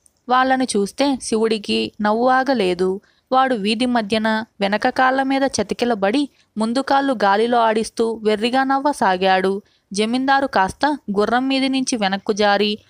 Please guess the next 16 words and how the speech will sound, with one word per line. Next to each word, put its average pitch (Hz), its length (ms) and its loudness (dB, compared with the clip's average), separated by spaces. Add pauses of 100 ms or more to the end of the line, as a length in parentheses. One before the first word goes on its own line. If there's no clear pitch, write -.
(180)
దుమ్ములో 247 460 0
వెల్లకిలా 214 520 0
పడిపోయాడు. 190 840 0 (340)
ఆయన 254 300 0
లేచి 220 640 -2
దుమ్ము 220 300 -2
దులుపుకుంటూ 269 640 -2
ఉంటే 196 380 -2
చూసి 214 500 -2 (260)
శివుడికి 240 600 -2 (140)
పశ్చాత్తాపం 262 640 0
కలిగింది. 190 720 -2 (280)
అందుకని 269 440 0
వాడు 269 260 0
జమీందారు 240 580 0
కేసి 247 500 -2